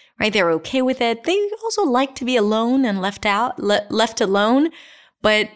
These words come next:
in this case, in the party, they do chill and they're, like, standing around that, you know, the extrovert,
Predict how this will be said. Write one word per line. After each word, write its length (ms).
in 180
this 180
case, 260
in 100
the 80
party, 360
they 160
do 200
chill 560
and 120
they're, 140
like, 200
standing 360
around 320
that, 280
you 240
know, 160
the 360
extrovert, 800